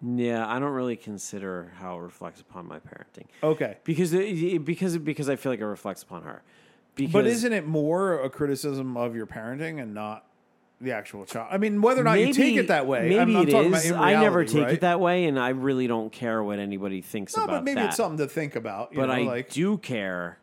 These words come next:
Speaker 2: depending.
Speaker 1: I do care what someone's perception of her is.
Speaker 2: You do care what
Speaker 1: Way
Speaker 2: someone's
Speaker 1: more than I
Speaker 2: perception
Speaker 1: care
Speaker 2: of
Speaker 1: what somebody's
Speaker 2: her
Speaker 1: perception of
Speaker 2: is.
Speaker 1: me is.
Speaker 2: I mean,
Speaker 1: Way
Speaker 2: I guess that
Speaker 1: more.
Speaker 2: makes
Speaker 1: It's, like,
Speaker 2: a
Speaker 1: not even
Speaker 2: certain
Speaker 1: close.
Speaker 2: amount of sense, but, like, what do you care that either?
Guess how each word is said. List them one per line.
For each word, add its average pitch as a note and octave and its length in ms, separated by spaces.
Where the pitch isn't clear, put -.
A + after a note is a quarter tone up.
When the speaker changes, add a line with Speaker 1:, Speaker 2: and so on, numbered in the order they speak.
Speaker 2:
depending. B2 560
Speaker 1:
I A#2 180
do C#3+ 360
care G#2 520
what G2 240
someone's F#2 300
perception F2 480
of D2+ 60
her A#1 300
is. - 200
Speaker 2:
You A#2 80
do A#2+ 340
care A#2+ 140
what B2 120
Speaker 1:
Way C#3 80
Speaker 2:
someone's F3+ 300
Speaker 1:
more G#2+ 260
than G#2+ 180
I G2+ 160
Speaker 2:
perception A2 200
Speaker 1:
care F#2+ 180
Speaker 2:
of F#2 40
Speaker 1:
what F#2 140
somebody's A2 340
Speaker 2:
her F#2+ 60
Speaker 1:
perception F#2 420
of D#2+ 140
Speaker 2:
is. E2 80
Speaker 1:
me G2 160
is. - 400
Speaker 2:
I A2 60
mean, B2+ 260
Speaker 1:
Way B2 160
Speaker 2:
I B2+ 40
guess C#3 100
that F3+ 140
Speaker 1:
more. C#3 100
Speaker 2:
makes - 720
Speaker 1:
It's, A#2 100
like, B2 80
Speaker 2:
a - 20
Speaker 1:
not C3 200
even G#2 100
Speaker 2:
certain D3+ 180
Speaker 1:
close. E3+ 120
Speaker 2:
amount E3+ 240
of F3 80
sense, D#3+ 420
but, C#3 240
like, C3+ 320
what C#3+ 200
do E3 60
you D3+ 140
care C3+ 540
that B2 300
either? D3+ 400